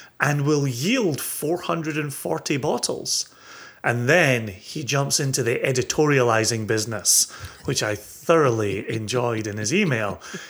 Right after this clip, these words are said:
He says, "How is this possible? And I ask this question on so many levels.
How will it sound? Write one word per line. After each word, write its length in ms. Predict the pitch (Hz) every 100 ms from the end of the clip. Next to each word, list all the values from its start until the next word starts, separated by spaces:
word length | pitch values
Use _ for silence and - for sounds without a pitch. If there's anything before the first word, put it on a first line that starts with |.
| -
He 160 | 147
says, 640 | 127 226 160 113 110 - - - - -
"How 260 | - 110 113
is 100 | 110
this 160 | 214
possible? 720 | - 269 277 - 127 104 - - - - - - -
And 100 | 127
I 180 | 135 -
ask 360 | 247 294 - -
this 180 | 208 202
question 500 | - 233 190 - 160
on 140 | 180
so 380 | - - 302 294
many 180 | 294 294
levels. 720 | 285 294 226 151 110 - -